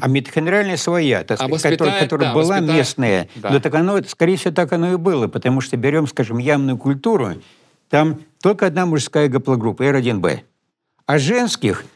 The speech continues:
Speaker 1: у каждого, кого про-, сделали анализ, она разная.
Speaker 2: А это экзогамия, скорее
Speaker 1: То
Speaker 2: всего,
Speaker 1: есть,
Speaker 2: значит.
Speaker 1: то есть
Speaker 2: Жен
Speaker 1: женщин,
Speaker 2: брали из
Speaker 1: ж-, женщин, кого брали со стороны, ну
Speaker 2: Да.
Speaker 1: как вот, Девись Микола там, э,
Speaker 2: <laughs>
Speaker 1: такой-то там, э,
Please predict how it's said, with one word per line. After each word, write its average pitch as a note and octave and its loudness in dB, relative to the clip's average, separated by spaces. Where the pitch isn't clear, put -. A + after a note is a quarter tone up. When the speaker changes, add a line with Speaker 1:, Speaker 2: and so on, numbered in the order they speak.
Speaker 1:
у E3 4
каждого, D#3+ 2
кого C#3 0
про-, C#3 2
сделали B2+ 0
анализ, C#3+ 0
она C3+ 0
разная. F#2 -4
Speaker 2:
А C3+ -2
это F#3+ -2
экзогамия, C3+ -2
скорее G#2+ -8
Speaker 1:
То G2 -12
Speaker 2:
всего, D3 2
Speaker 1:
есть, C#3+ 2
Speaker 2:
значит. A2 -10
Speaker 1:
то D#3 2
есть D3 0
Speaker 2:
Жен B2 0
Speaker 1:
женщин, F3 -2
Speaker 2:
брали F#3 0
из - -6
Speaker 1:
ж-, A#2+ 0
женщин, D3+ 0
кого F3+ 2
брали G3 2
со C#3+ 0
стороны, C3 0
ну G#3 0
Speaker 2:
Да. - -14
Speaker 1:
как D#3 2
вот, G#2 2
Девись E3+ 0
Микола C3 2
там, G#2 0
э, G#2+ 0
Speaker 2:
<laughs> A#2 -6
Speaker 1:
такой-то C#3 0
там, D3 0
э, C3 0